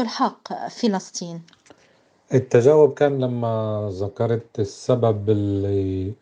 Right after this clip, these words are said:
Speaker 2: بيؤدي للتصدع القومي اللي منعيشه إحنا كمجتمع فلسطيني عربي داخل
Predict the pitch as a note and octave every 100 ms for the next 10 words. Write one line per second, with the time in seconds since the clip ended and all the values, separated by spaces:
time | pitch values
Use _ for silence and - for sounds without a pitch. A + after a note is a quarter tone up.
0 | _ A2+ A#2 B2+ A2+ A2 G#2 - G#2 -
1 | G#2+ G2+ F#2 F2+ A2 A2 A2 D3 E3 -
2 | _ _ _ _ _ _ _ _ - A2+
3 | G2+ G2+ G#2 G2+ G2+ G2+ G2 G#2 C3 D#3+
4 | A#2 A#2 - G2 - G#2 G#2+ - G#2 G#2
5 | F#2+ - F#2+ - - A2+ A2 G#2+ G#2+ G#2
6 | G#2 G2 G#2 G#2 F#2+ G2+ G#2 G#2 G#2 G#2
7 | G2 G2 F2 G#2+ A2 - G2+ F#2+